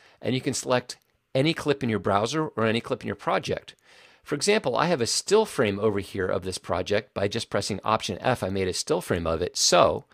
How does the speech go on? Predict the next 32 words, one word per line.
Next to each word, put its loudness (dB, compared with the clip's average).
what -2
I -2
can -6
do 0
is 0
click -6
on 0
the -4
drop -2
source -6
well, -2
and -4
then -2
click -4
on -2
the -2
still -2
frame, -6
and -8
click -8
Apply -2
Clip, -4
and 0
now 6
I 4
have 4
a -2
still 0
frame -2
behind -2
the -8
video -4